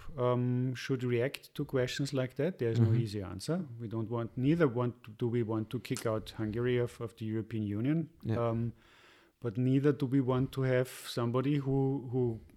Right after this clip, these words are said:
Speaker 1: openly says that he's um, having his own idea about how a democracy should be run, and this had nothing to do, nothing to do with what,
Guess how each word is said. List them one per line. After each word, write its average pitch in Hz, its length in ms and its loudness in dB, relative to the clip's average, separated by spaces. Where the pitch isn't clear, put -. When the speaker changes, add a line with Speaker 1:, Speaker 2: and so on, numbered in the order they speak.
Speaker 1:
openly 139 380 4
says 127 420 -2
that 139 220 -2
he's 131 420 -2
um, 123 320 4
having 131 280 4
his 135 180 2
own 151 200 6
idea 127 360 6
about 123 260 2
how 123 180 4
a 120 60 4
democracy 120 540 0
should 120 280 -2
be 120 100 2
run, 113 300 2
and 135 180 2
this 123 160 -4
had 127 200 -4
nothing 160 380 2
to 123 120 0
do, 123 440 2
nothing 127 540 0
to 123 120 -2
do 117 220 2
with 123 400 -2
what, 120 240 0